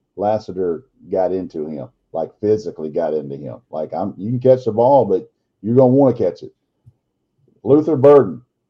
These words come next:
the reps against him, Georgia, Missouri, he had two catches for fourteen yards.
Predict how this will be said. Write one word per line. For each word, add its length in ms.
the 80
reps 500
against 400
him, 320
Georgia, 340
Missouri, 440
he 60
had 140
two 120
catches 340
for 120
fourteen 440
yards. 340